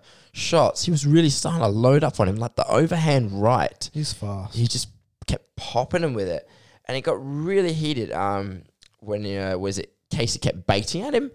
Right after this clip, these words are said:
Speaker 2: Mm.
Speaker 1: and then they were screaming at each other, and he was like, "Okay," and he just gave him, like, this massive body kick, which just, like, landed, and I thought that would have, oof, just got him. But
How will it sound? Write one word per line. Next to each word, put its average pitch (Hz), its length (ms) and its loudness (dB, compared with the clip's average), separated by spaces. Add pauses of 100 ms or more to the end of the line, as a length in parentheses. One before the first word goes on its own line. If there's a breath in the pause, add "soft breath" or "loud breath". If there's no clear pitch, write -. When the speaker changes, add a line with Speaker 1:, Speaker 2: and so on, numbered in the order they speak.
(220 loud breath)
Speaker 2:
Mm. 131 180 -2
Speaker 1:
and - 0 -
then 107 220 4
they 101 60 4
were 95 120 4
screaming 123 360 2
at 95 60 4
each 98 120 0
other, 101 180 6
and 95 80 2
he 98 60 2
was 110 100 0
like, 117 160 4
"Okay," 98 420 4
and 98 100 -2
he 104 60 0
just - 200 -6
gave 104 240 0
him, 101 80 -6
like, - 140 -10
this 101 160 -10
massive 131 720 -8
body 101 240 4
kick, 87 340 -4
which - 160 -12
just, 107 200 -4
like, 92 160 0
landed, 92 500 0
and 85 80 -12
I - 20 -12
thought 95 220 -12
that 98 120 -2
would 95 100 -8
have, 82 200 -16 (300 soft breath)
oof, - 300 -16 (540)
just - 140 -18
got 110 160 4
him. 107 320 -2
But - 400 -2